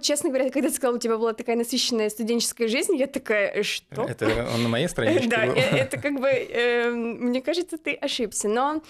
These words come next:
Speaker 1: да, я расскажу, как вообще я выбрала университет, почему я вообще поступила в Воронеж,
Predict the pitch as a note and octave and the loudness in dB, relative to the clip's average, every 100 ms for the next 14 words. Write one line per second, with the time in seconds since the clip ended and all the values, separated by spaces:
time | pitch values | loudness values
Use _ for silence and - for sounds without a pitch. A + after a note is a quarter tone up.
0 | - - - A#3 G#3 A3 A#3 - A3+ B3 | -14 -16 -2 0 2 0 -2 -2 -2 0
1 | E4 G4+ F#4+ C4+ C4 C4 - B3 A3+ B3 | 0 0 0 -2 -4 -4 -2 0 2 0
2 | A3+ G#3 G3 F#3+ G#3 G#3+ A3 - - C4 | 0 2 0 0 -2 -2 -4 -8 -4 -4
3 | - - _ B3 - C4 A#3+ G#3+ G#3+ A3 | -6 -12 _ -2 0 2 0 0 -2 -2
4 | - A#3+ B3+ B3 G#3+ G#3 G3 F#3+ F#3+ - | -4 -6 -4 0 0 2 0 -2 -6 -6
5 | G3 G#3 G#3+ D#4+ F#4+ - - | -2 0 2 0 -2 -4 -8